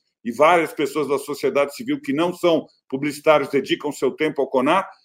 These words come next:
nós já julgamos várias campanhas que foram postadas nas redes sociais e nas plataformas digitais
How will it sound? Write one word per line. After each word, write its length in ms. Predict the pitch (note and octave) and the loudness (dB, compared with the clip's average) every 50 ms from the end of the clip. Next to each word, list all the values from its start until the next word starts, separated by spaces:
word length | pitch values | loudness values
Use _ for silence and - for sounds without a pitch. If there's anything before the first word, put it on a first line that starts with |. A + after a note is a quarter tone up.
| _ _ _ | _ _ _
nós 220 | B2 C#3 D#3+ E3 | 0 2 2 4
já 100 | E3 F#3+ | 6 4
julgamos 460 | F#3 E3+ F3+ - D3+ F3+ F#3+ G3+ D#3+ B2 | 6 6 4 4 4 2 2 0 -4 2
várias 420 | B2+ E3 F3+ G3+ G#3 G#3+ G#3+ G#3+ | 4 6 6 8 8 6 6 4
campanhas 500 | G#3+ G#3 G3 F3 - E3+ E3+ F3+ F3 - | 2 0 0 0 0 0 0 0 -2 -4
que 60 | - | -4
foram 200 | - E3 E3+ E3+ | -2 -2 -2 -2
postadas 560 | - E3+ D#3+ - - D#3 C#3 C#3 B2+ B2+ A2+ A2+ | -2 -2 -2 2 4 4 4 4 2 -2 -2 -2
nas 180 | D3 C3 B2 | -4 -4 0
redes 220 | - F3 F3+ F3+ - | 2 2 2 2 0
sociais 540 | - D3+ C#3 - D3 C#3 C#3 C#3+ C#3 - - _ _ _ _ - | -4 -6 -4 0 0 2 2 2 0 -2 -10 _ _ _ _ -2
e 100 | E3 F#3 | 0 0
nas 160 | F#3+ F3 - | 0 0 0
plataformas 600 | - D3+ D#3+ D#3 D#3 C#3+ C#3+ - C#3+ C#3 C#3 C3 | 2 2 2 4 2 0 2 2 0 2 2 -2
digitais 540 | G#2+ A#2+ B2 B2+ - C3+ D3 D#3+ F3 - - | -4 -6 -6 -2 0 0 0 0 -2 -4 -10